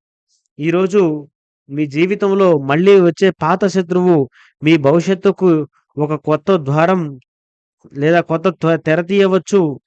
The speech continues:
అలాగే జాగ్రత్తగా విని స్మార్ట్‌గా స్పందించండి. ఎందుకంటే ఈరోజు మీ సహనం, మీ యొక్క ప్రౌఢత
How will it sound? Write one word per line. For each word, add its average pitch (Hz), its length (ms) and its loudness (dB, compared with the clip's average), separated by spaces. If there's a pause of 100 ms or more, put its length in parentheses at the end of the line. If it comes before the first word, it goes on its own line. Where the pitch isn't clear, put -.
(380)
అలాగే 196 340 2
జాగ్రత్తగా 190 600 0
విని 175 300 0 (380)
స్మార్ట్‌గా 190 500 -4
స్పందించండి. 175 720 -2 (380)
ఎందుకంటే 190 580 0
ఈరోజు 170 380 2
మీ 180 180 0
సహనం, 165 420 -2 (400)
మీ 151 80 -2
యొక్క 165 220 0 (380)
ప్రౌఢత 170 420 -2